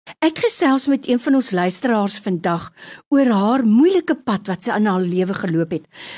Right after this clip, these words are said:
En daar's 'n paar dinge wat vir my uitstaande is in jou getuienis en die een is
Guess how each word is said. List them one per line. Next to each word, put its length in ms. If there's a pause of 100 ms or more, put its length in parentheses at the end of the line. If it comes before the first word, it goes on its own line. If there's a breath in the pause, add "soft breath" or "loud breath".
(280 loud breath)
En 200
daar's 260
'n 160
paar 340
dinge 200
wat 200
vir 80
my 80 (140)
uitstaande 960
is 240 (340 loud breath)
in 140
jou 440
getuienis 840
en 140
die 180
een 220
is 280